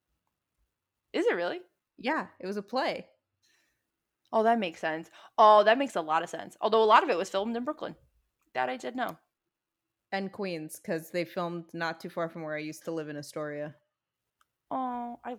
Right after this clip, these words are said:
Speaker 1: I'm gonna watch that movie over. But yeah, the
Speaker 2: It's
Speaker 1: next thing on the
Speaker 2: amazing.
Speaker 1: list is I'm gonna, I'm really curious to see what he thinks of The Sopranos. He start-, I've also had him watch Entourage a little bit. Um, and he, he liked it. He thought it was funny. Again, he, he really struggles with those, like,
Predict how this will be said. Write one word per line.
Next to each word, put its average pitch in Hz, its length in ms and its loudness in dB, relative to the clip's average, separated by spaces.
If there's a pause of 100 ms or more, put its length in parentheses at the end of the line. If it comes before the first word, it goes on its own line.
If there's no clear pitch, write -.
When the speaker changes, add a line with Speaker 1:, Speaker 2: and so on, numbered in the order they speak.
Speaker 1:
I'm 233 140 -4
gonna 233 80 -4
watch - 240 -8
that - 140 -12
movie - 240 -16
over. - 280 -16
But 208 120 2
yeah, 196 200 4 (120)
the 190 120 4
Speaker 2:
It's - 0 -
Speaker 1:
next 202 200 2
thing 208 160 2
on 185 120 4
the 175 80 4
Speaker 2:
amazing. - 0 -
Speaker 1:
list 175 260 2
is 165 260 -4 (400)
I'm 180 140 0
gonna, 180 180 2
I'm 190 220 2
really 196 200 4
curious 175 340 -2
to 165 60 -14
see 170 140 -6
what 160 100 -4
he 165 100 -8
thinks 160 260 -6
of 160 80 -8
The 156 80 -8
Sopranos. 160 520 -4
He 247 100 0
start-, 233 280 8
I've 190 160 6
also 202 260 4
had 165 240 2
him 165 180 -6
watch 160 280 -2
Entourage 160 560 -2
a 160 60 -10
little 160 200 -6
bit. 156 360 -6 (360)
Um, 160 520 -2 (360)
and 233 160 0
he, 254 320 0
he 262 220 -2
liked 202 280 6
it. 170 80 -2
He 185 100 -8
thought 185 180 4
it 170 60 2
was 170 140 -6
funny. 175 320 -2
Again, 175 340 -2
he, 175 280 -8
he 175 200 -14
really 165 260 -2
struggles 165 460 -6
with 156 180 -8
those, 160 240 -4
like, 160 160 -4